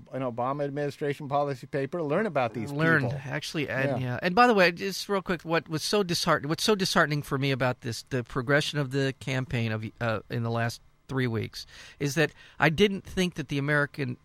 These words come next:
Speaker 2: people, according to polls, were so quick to embrace someone like Mitt Romney. And it so, sort of indicates to me that they,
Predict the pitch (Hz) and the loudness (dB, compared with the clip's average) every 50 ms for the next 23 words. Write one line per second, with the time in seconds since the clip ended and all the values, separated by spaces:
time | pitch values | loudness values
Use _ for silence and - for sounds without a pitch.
0 | - - _ - 220 226 - 175 139 127 - - 160 143 139 127 120 - - - | -20 -10 _ 0 0 2 2 2 0 0 0 0 0 0 0 -2 -4 -6 -4 -2
1 | 160 147 135 123 120 - - - - - - - - - 151 143 - - 214 214 | 0 0 0 0 -4 -6 -12 -18 -20 -20 -20 -10 -4 -2 -2 0 0 0 0 0
2 | 185 - - - - - 226 247 - - - - - - - - 185 175 151 143 | -2 -4 -10 -12 -2 0 0 0 0 -2 -12 -20 -18 -14 -8 -4 -2 -2 -2 -2
3 | 127 123 135 143 147 143 135 - - - - - - - 151 139 135 127 127 123 | -2 0 2 2 2 2 0 -2 -6 -8 -6 -4 -2 0 0 0 0 0 0 0
4 | 120 120 117 120 - - - - - - - - - - 135 139 123 - 147 143 | 0 -2 -4 -6 -10 -18 -20 -20 -20 -20 -20 -18 -6 -2 0 0 0 0 -2 -4
5 | - - 127 123 117 110 110 101 101 - _ _ _ - - 156 160 165 - _ | -2 -2 -2 -2 -2 -4 -4 -8 -10 -12 _ _ _ -4 -2 0 0 -2 -4 _
6 | _ _ - - - - - 240 233 - - - - 240 233 214 175 - - 185 | _ _ -8 -6 -4 -2 -2 -2 -2 -4 -6 -4 -2 0 0 0 -2 -2 -2 -2
7 | 196 185 - - 175 151 - - - - 135 135 131 120 113 - - - 127 127 | -2 -2 -2 -2 -2 -2 -2 -4 -6 -4 -2 -2 -2 -2 -4 -8 -12 -6 -4 -2
8 | 117 110 - _ _ - 131 139 | -2 -4 -6 _ _ -2 -2 -2